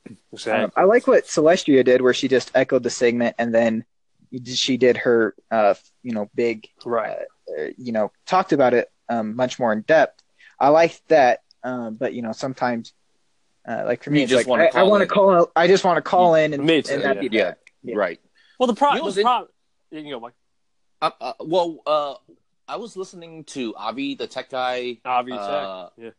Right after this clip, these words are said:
Speaker 3: Avi, yeah, not, uh, like, over the weekend. Uh, listening to some of the segment. Someone actually called in and was able to do,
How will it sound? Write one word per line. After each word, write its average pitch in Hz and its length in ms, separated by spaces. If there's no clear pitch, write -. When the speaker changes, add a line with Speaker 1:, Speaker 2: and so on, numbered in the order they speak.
Speaker 3:
Avi, 123 460
yeah, 113 240
not, 117 320
uh, 107 260
like, 101 220
over 120 180
the 107 100
weekend. 135 680
Uh, 98 280
listening 107 340
to - 40
some 117 160
of 98 80
the - 40
segment. 117 260
Someone 196 340
actually 147 360
called 123 420
in 143 240
and 104 160
was 95 140
able 107 240
to 98 100
do, 101 520